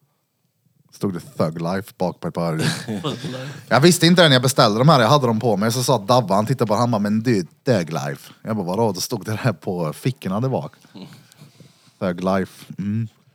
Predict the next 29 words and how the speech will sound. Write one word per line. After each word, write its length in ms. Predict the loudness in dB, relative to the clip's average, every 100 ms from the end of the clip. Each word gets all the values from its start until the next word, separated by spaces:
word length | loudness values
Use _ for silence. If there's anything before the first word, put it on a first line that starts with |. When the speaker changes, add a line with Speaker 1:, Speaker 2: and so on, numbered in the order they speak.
| _ _ _ -18
Speaker 1:
Riktigt 300 | -14 -14 -8
baggy. 440 | -6 -6 -8 -16 -18 _ _ _
Speaker 3:
Var 140 | -2 0
det 100 | 2
Speaker 1:
På, 60 | 2
Speaker 3:
Wu-Tang 180 | 0 0
Speaker 1:
när 120 | -2
man 120 | -2
Speaker 3:
byxor 240 | -6 -4
Speaker 1:
köpte 120 | -4 -2
Speaker 3:
som 80 | -2
var 80 |
Speaker 1:
från 100 | -2
Speaker 3:
populärt 280 | 0 0 0
där 120 | -4
ett 60 | -6
tag? 100 | -6
Speaker 1:
Streetwear. 880 | -6 -4 -6 -4 -4 -2 -4 -8 -20 _ _ _ _ _ _ _ _
Speaker 3:
Kommer 240 | -4 0 4
du 60 |
ihåg 100 | 4
det? 100 | 4
Var 80 | 2
det 40 | 2
inte 140 | 0
Wu-Tang 480 | 0 -2 -2 -6 -6
som 100 | -8
var 40 |
populärt? 500 | -8 -4 -4 -4 -8